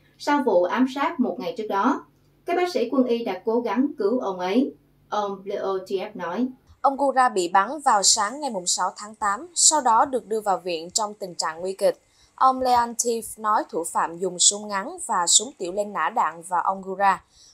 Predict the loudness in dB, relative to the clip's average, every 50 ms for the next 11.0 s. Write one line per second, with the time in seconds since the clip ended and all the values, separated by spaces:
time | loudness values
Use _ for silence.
0 | _ 0 0 0 2 0 -4 -2 -2 -2 -2 2 4 4 4 4 2 0 -2 -4
1 | -6 -10 _ _ 0 0 0 0 -2 -2 -2 0 0 2 2 2 0 0 -2 -4
2 | -2 -2 -2 -2 -2 -4 -6 -4 -4 -4 -4 -6 -6 -8 -8 -4 -2 -2 -2 -2
3 | -6 _ _ _ _ _ _ _ _ 2 2 4 4 2 0 2 4 4 4 4
4 | 2 0 0 0 2 2 2 2 2 2 2 2 2 -2 -4 -6 -4 -4 -4 -4
5 | -6 -6 -4 -4 -2 -2 -4 -4 -6 -6 -6 -6 -6 -8 -6 -4 -6 -6 -8 -10
6 | -12 -12 -12 -12 -10 -6 -6 -6 -4 -4 -4 -6 -6 -6 -6 -6 -6 -8 -8 -8
7 | -10 -10 -12 -12 _ -6 -6 -6 -6 -8 -10 -14 -16 -16 -14 -6 -2 0 2 2
8 | 2 0 0 -2 -6 -10 -10 -10 -10 -10 -10 -10 -10 -10 -12 -12 -6 _ -2 -2
9 | -2 -2 -6 _ -20 -20 -20 _ -4 -2 -2 -2 -2 -2 -4 -4 -4 -8 -4 0
10 | 0 2 2 2 2 2 2 0 -2 -2 -4 0 2 4 4 4 2 0 -4